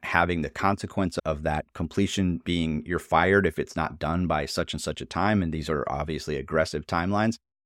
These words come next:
He's fired people who criticized management, albeit on a Slack channel. I don't know if it was an official Slack channel of the company or not,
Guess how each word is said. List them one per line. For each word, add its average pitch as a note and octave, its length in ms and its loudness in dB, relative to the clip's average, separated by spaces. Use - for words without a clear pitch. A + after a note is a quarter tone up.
He's A#2 180 4
fired F#2+ 340 6
people E2+ 280 -2
who E2+ 140 -4
criticized D2+ 640 -2
management, B2 640 2
albeit F#2+ 480 6
on F2+ 340 4
a D#2+ 240 4
Slack G2 360 4
channel. E2 400 2
I F2 80 4
don't D2+ 100 -2
know E2 100 -2
if D#2+ 80 -6
it E2 40 -2
was D2+ 120 -2
an D2 120 -4
official F2+ 440 0
Slack D#2 300 0
channel D#2 420 -4
of D#2 140 -4
the D2 100 -2
company F#2 460 2
or C#2+ 140 -4
not, F#2+ 320 2